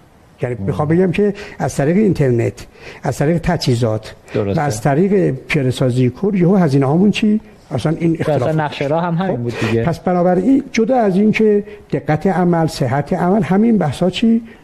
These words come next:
Speaker 1: دقت ب-، اصلاً الزام ما این بود که بتونیم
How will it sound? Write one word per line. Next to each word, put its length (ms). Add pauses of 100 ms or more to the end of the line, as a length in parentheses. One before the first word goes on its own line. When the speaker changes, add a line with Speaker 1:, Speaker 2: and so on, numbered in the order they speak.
(140)
Speaker 1:
دقت 380
ب-، 80 (280)
اصلاً 280 (100)
الزام 840
ما 200
این 220
بود 180
که 340 (420)
بتونیم 640